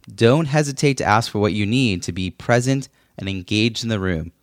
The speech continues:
If you need someone to speak louder, or for the music to be lowered,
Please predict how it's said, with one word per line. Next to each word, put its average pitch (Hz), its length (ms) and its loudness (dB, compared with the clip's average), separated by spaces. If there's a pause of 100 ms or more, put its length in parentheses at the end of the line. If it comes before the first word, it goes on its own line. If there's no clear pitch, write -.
(540)
If - 140 -12
you 127 120 -2
need 151 200 0
someone 139 260 0
to 123 60 2
speak - 320 -2
louder, 123 460 2 (480)
or 104 340 2
for - 140 -8
the 92 120 -4
music 117 340 2
to - 80 -12
be 82 140 -2
lowered, 123 500 4